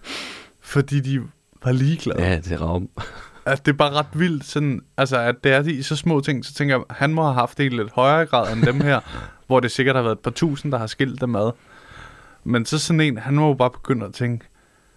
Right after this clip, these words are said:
Speaker 1: "Jamen, det er slet ikke udfordringen nok for mig at få det her til at køre derhjemme. Jeg skal også få et andet hjem til at køre."
Speaker 2: Jeg skal også. <laughs> Ja, for det er
Speaker 1: Der er
Speaker 2: også
Speaker 1: sådan en eller anden magt i det, ikke?
Speaker 2: Mm.
Speaker 1: Ja. Nå.
Speaker 2: Ja. Ja, for det er en sjov ting, altså, det der med,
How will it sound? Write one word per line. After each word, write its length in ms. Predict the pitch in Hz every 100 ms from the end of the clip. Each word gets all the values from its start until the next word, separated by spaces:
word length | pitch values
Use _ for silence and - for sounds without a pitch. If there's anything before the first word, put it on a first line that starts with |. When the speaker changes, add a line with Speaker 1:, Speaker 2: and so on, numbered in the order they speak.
| _ _ _ _ -
Speaker 1:
"Jamen, 120 | -
det 80 | -
er 40 |
slet 160 | - 113
ikke 120 | 107
udfordringen 500 | 120 127 139 113 107
nok 140 | 107 113
for 140 | 127
mig 100 | 120
at 60 | 113
få 80 | 120
det 120 | 123
her 120 | 107
til 140 | -
at 80 | - -
køre 140 | 139
derhjemme. 220 | 143 139 - - _ _ _ -
Jeg 100 | 123
skal 200 | - 135
også 140 | 135
få 80 | -
et 80 | 135
andet 180 | 120 185
hjem 160 | 156
til 80 | -
at 60 | 135
køre." 60 |
Speaker 2:
Jeg 60 | 127
skal 200 | 131 139 -
også. 200 | - - - -
<laughs> 280 | 160 - 156 - - 170 208 190 165 151 - - -
Ja, 60 | 104
for 20 |
det 0 |
er 40 |
Speaker 1:
Der 80 | 90
er 40 |
Speaker 2:
også 80 | 151
Speaker 1:
sådan 80 | 156
en 40 | 175
eller 160 | 180
anden 140 | 160 151
magt 320 | 180 - -
i 60 |
det, 100 | 139 139
ikke? 60 | 196
Speaker 2:
Mm. 200 | 113 123 - - -
Speaker 1:
Ja. 140 | 120 120 - - - -
Nå. 60 | 113 -
Speaker 2:
Ja. 40 |
Ja, 60 | 87 85 - _ _ _ _ -
for 60 |
det 60 | 85
er 40 | 92
en 80 |
sjov 220 | 87 131 131
ting, 260 | 139 -
altså, 380 | 92 98 98 90 -
det 80 | 101
der 180 | 117
med, 100 | 127